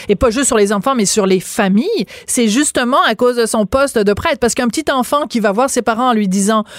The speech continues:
euh, « Le curé m'a, euh, m'a, euh, euh, a pris mon pénis ou m'a, ou m'a agressé sexuellement », quand c'est à propos du curé,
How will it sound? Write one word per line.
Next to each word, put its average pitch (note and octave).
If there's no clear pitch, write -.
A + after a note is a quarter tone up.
euh, « G#3+
Le A3+
curé B3+
m'a, A#3
euh, G3
m'a, A#3
euh, G3
euh, F#3
a G3+
pris -
mon A#3
pénis A#3+
ou A#3
m'a, G3+
ou G3+
m'a G#3+
agressé G3+
sexuellement », G#3
quand C#4+
c'est A#3+
à G#3
propos A3+
du G3
curé, G#3+